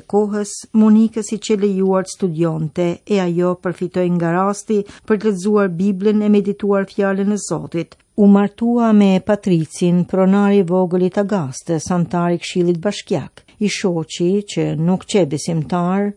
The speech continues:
po ishte njëri i mirë i përzemërt, por edhe zemrak e autoritar, që i kurseu vujtjet mëdha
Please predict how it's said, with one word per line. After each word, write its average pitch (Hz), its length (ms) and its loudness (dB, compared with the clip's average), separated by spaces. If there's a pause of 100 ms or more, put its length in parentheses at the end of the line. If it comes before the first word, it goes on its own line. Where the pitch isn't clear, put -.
(120)
po 196 120 2
ishte 214 320 0
njëri 208 340 2
i - 20 4
mirë 196 440 2
i 160 40 -8
përzemërt, 170 800 -4 (160)
por 170 480 2
edhe 226 480 2
zemrak 185 640 0
e 165 80 2
autoritar, 160 880 -2
që - 220 -2
i - 60 2
kurseu 202 520 4
vujtjet 196 560 0
mëdha 180 340 0